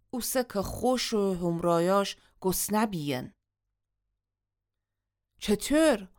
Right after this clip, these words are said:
خوش و هونه خدا وارد بی و نون تقدیمین هرد و یک هردن اونو سی داوود و همرایاش جایز نوی؟ و تنیا کاهنیا اجازه داشتن ده اون نو بهورن.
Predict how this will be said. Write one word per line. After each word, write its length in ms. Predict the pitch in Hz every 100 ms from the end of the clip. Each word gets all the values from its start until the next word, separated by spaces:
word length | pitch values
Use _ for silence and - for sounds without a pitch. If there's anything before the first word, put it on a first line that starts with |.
| _
خوش 360 | - 208 202 -
و 60 | 190
هونه 380 | 180 175 196
خدا 440 | 196 - 180 185 196
وارد 540 | 160 170 175 208 220
بی 280 | 190 180 175 _ _ -
و 100 | 170
نون 400 | 175 202 208 196
تقدیمین 800 | 185 175 175 165 165 175 196 202
هرد 540 | 180 185 196 190 - - _ _ _
و 180 | 170 220
یک 320 | 240 302 311 196 170 165 _ _
هردن 460 | - 180 165 180 208
اونو 680 | 190 - 262 285 226 190 175 _ _
سی 240 | - - 160
داوود 580 | 185 175 165 185 247 202
و 80 |
همرایاش 840 | 156 160 160 160 156 165 190 180 -
جایز 500 | 175 165 170 175 170
نوی؟ 480 | 180 202 170 135 - _ _ _ _ _ _ _ _ _ _ _ _ _ 160
و 100 | 170
تنیا 520 | 170 165 165 185 185
کاهنیا 680 | - 175 160 175 175 220
اجازه 520 | 302 202 185 170 170 160
داشتن 520 | 165 156 - 160 143 - _ _
ده 80 | 180
اون 300 | - 196 180
نو 200 | 202 196
بهورن. 640 | - 143 147 151 135 117